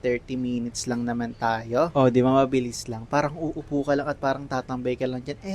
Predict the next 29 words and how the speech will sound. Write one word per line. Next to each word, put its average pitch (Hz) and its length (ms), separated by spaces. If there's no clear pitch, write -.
tapos 208 400
na. 107 320
Maya-maya 202 640
nga 160 240
lang 139 160
eh, 139 80
sumilip 131 560
na 127 80
tayo 123 320
ulit. 123 240
At 131 160
ayan 151 240
guys, 170 240
may 165 160
ginagawa 147 560
sila. 143 400
Parang 220 240
nag-e-exercise. 156 1040
At 143 80
dito 143 320
si 160 80
Laya 147 240
guys, 143 320
todo 117 400
exercise 127 720
din. 123 480
Nakakatuwa 190 560
naman 135 320
talaga. 110 480